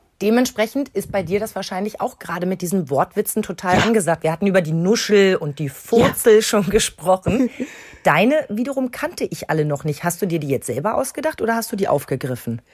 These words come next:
Speaker 2: Also, ähm, ich, ich glaube, so Wörter jetzt wie die Schlaumeise oder die Plapperschlange, äh, ich, ich habe die vorher alle gegoogelt. Ich habe sie jetzt so nicht gefunden. Aber ich denke, die Schlaumeise, die Plapperschlange, da kann man sicher drauf kommen. Da, das ist jetzt nicht so ganz weit hergeholt.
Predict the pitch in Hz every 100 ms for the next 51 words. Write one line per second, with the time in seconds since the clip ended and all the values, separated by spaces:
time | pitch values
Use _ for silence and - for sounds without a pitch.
0 | _ - - 214 240 - - 214 220 220
1 | - - - - 214 233 233 220 214 190
2 | - 202 220 226 208 190 - 196 190 -
3 | 185 220 220 214 196 185 196 196 196 208
4 | 202 185 196 - - - 202 196 196 -
5 | - 220 - - 220 240 226 247 247 226
6 | 220 208 233 247 277 - - 214 - 220
7 | 214 - 226 247 233 - 214 - 269 262
8 | 269 262 - - - 208 208 202 - 226
9 | 240 240 214 208 214 226 214 214 208 214
10 | 214 214 208 202 202 226 226 208 208 208
11 | 180 175 - 208 233 - - - - 196
12 | 202 214 226 - 226 - 190 196 247 -
13 | 233 - 247 240 240 247 254